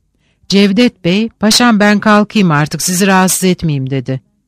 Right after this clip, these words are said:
"Nasıl, gidiyor musun?" "Yo, ben adamı kolay kolay bırakmam. Dur bakalım. Yoksa sözlerimden alındın mı?" Cevdet Bey cevap vermedi, önüne baktı.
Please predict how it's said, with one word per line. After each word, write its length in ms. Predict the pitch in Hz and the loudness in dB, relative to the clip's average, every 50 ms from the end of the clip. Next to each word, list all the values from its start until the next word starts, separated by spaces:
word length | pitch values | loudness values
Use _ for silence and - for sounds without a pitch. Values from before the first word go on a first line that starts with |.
| _ _ _ _ _ _ 165 | _ _ _ _ _ _ -2
"Nasıl, 500 | 180 196 202 - - 196 196 208 262 254 _ _ - | 0 0 0 0 -2 -2 -2 -2 -2 -4 _ _ -6
gidiyor 360 | 180 175 160 196 220 233 240 | -4 -2 0 2 2 4 4
musun?" 460 | 233 202 160 - - 165 170 196 226 - _ _ _ _ _ _ _ _ _ _ - | 4 2 0 -2 -4 -4 -4 -4 -6 -8 _ _ _ _ _ _ _ _ _ _ -2
"Yo, 520 | 180 180 185 208 214 220 226 214 185 147 | 0 2 4 4 4 4 4 2 2 0
ben 140 | 151 165 175 | 0 0 0
adamı 340 | 175 170 160 190 185 190 180 | 0 0 2 2 0 0 0
kolay 320 | - 190 185 190 190 190 | 0 2 2 2 2 0
kolay 360 | - 196 190 190 190 190 185 | 0 0 0 0 0 0 0
bırakmam. 540 | 180 190 196 196 - _ - 208 202 165 127 - _ - | 0 0 0 -2 -2 _ -2 -2 0 -2 -2 -6 _ -10
Dur 80 | 156 151 | -6 -2
bakalım. 480 | 196 214 202 - 277 269 247 208 143 - _ _ _ _ _ _ _ _ _ _ _ _ _ - | -2 -2 -2 0 0 0 0 0 -2 -4 _ _ _ _ _ _ _ _ _ _ _ _ _ -2
Yoksa 360 | 180 185 185 - - 269 277 | 0 0 0 0 0 -2 0
sözlerimden 680 | - - 202 196 180 190 190 202 202 202 208 214 220 214 | 0 2 2 2 2 0 0 2 2 2 2 4 4 4
alındın 480 | 214 208 208 214 214 214 214 226 220 | 4 2 2 2 2 2 4 2 2
mı?" 280 | 220 208 185 147 127 120 - _ _ _ _ _ _ _ _ _ _ _ _ _ _ _ _ - | 2 2 0 -2 -4 -6 -10 _ _ _ _ _ _ _ _ _ _ _ _ _ _ _ _ -2
Cevdet 500 | - 208 220 226 208 196 185 185 - - | 0 2 2 2 2 0 -2 -4 -4 -2
Bey 160 | 190 214 247 | -2 0 0
cevap 420 | 214 220 214 190 208 208 208 _ - | 2 2 2 2 2 0 0 _ 0
vermedi, 500 | 208 196 185 175 160 143 143 143 233 240 | 0 2 2 2 0 0 -2 0 0 2
önüne 400 | 202 190 180 185 180 175 170 143 | 2 2 2 2 2 2 0 0
baktı. 420 | 135 131 - - - - 135 127 | -2 -4 -4 -6 -8 -6 -6 -6